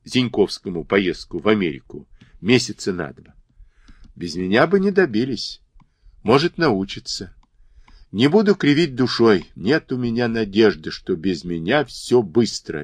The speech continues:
изменится. Слишком хорошо я знаю свою команду и условия. Не можем мы перенять американский опыт, так же, как не смогли по сельскому хозяйству.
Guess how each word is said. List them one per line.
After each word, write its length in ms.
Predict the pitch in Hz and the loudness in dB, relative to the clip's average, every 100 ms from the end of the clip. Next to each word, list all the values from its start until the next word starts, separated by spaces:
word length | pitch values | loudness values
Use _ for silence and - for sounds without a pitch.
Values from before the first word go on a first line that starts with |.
| - | -12
изменится. 800 | 92 71 78 69 - _ - - - _ _ _ _ - | -14 -12 -16 -18 -20 _ -20 -20 -20 _ _ _ _ -14
Слишком 600 | - 180 208 - 160 131 | -2 0 0 -4 -6 -4
хорошо 440 | 113 104 - 151 | -2 -2 -2 -2
я 140 | 135 | 0
знаю 480 | 98 85 92 110 90 | -2 -2 2 2 0
свою 320 | - 85 78 | -4 -6 -6
команду 680 | - 82 101 185 175 147 147 - | -6 -4 0 0 0 -6 -8 -6
и 80 | 107 | -8
условия. 680 | 104 - - 73 64 71 _ _ _ _ _ _ _ | -8 -10 -12 -10 -12 -18 _ _ _ _ _ _ _
Не 220 | 101 131 | 0 2
можем 460 | 151 196 214 220 208 | 6 6 6 4 4
мы 120 | 208 | 2
перенять 560 | 202 180 185 175 170 170 | 2 0 2 2 0 0
американский 760 | 143 135 123 131 113 - 107 | 2 0 2 2 2 -2 2
опыт, 560 | 101 85 - - - _ _ - | 4 2 -2 -20 -20 _ _ -2
так 220 | 160 156 | -2 -2
же, 120 | 160 | -4
как 360 | - 135 123 - | 0 0 0 -8
не 180 | 104 117 | -2 -2
смогли 500 | - 107 104 80 131 | -2 0 -2 0 -4
по 160 | - 98 | -2 -4
сельскому 500 | - 110 - 104 87 | -2 -4 -6 -10 -8
хозяйству. 680 | 85 76 71 - - _ | -8 -8 -10 -12 -20 _